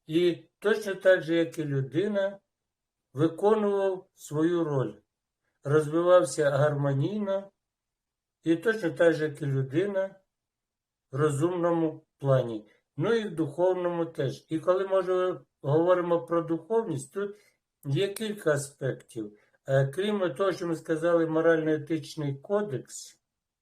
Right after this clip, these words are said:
який є базова одна частина, а потім вже залежить, добавляємо від джерела живлення, е, чи як кажуть у народі, від корита,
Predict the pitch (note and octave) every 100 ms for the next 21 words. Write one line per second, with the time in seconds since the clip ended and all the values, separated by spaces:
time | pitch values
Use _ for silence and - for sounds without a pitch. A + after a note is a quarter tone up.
0 | _ _ _ _ _ _ _ C3+ D#3+ E3
1 | F3 E3 E3 E3+ C#3+ C#3 E3+ D#3 D#3+ D#3+
2 | D#3+ D#3+ F3+ A#3 A3+ D#3+ C#3 - C#3+ C3
3 | C3+ C#3 D#3 E3 E3 D#3 D#3 D3 D#3+ D#3+
4 | D#3+ D3+ D3 C#3 C#3+ D3+ D3+ D#3 D#3 D3+
5 | D3+ C#3+ C3+ - C#3 D3 D#3 D#3 D3 -
6 | C3 B2 D#3 C#3 B2 A#2 A2 G#2+ - _
7 | _ _ _ _ _ _ _ _ - B2
8 | A#2+ A#2 - D#3 C#3+ E3 C#3+ D#3 D3 D3+
9 | D3+ C3+ C#3+ C#3+ - D#3 C#3+ B2+ - A2